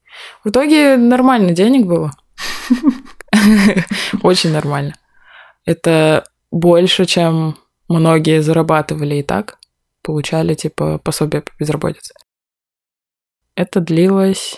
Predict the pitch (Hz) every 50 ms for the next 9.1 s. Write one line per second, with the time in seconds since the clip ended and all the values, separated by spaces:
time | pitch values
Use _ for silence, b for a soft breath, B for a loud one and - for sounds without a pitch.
0 | - _ - - - - 190 185 175 170 165 156 - - 165 - - 151 147 147
1 | - - _ - - - 180 185 208 214 208 196 180 175 175 170 170 175 160 147
2 | 156 - - - 160 151 - - - _ _ _ - 160 160 151 147 143 - _
3 | _ _ _ B B B B B B B B - 190 190 180 - 185 170 - 226
4 | 269 262 - - - _ _ _ _ _ _ _ _ _ _ _ _ _ _ _
5 | _ _ _ - - - - - - 208 - 180 170 180 170 180 180 175 165 180
6 | 175 165 165 - - 170 160 160 156 - 151 151 - - 160 160 156 165 190 226
7 | 254 - b b b b b b b b b b b b b _ _ - 165 170
8 | 165 - - 175 165 170 170 175 - - - - 156 151 151 151 156 151 156 156
9 | 151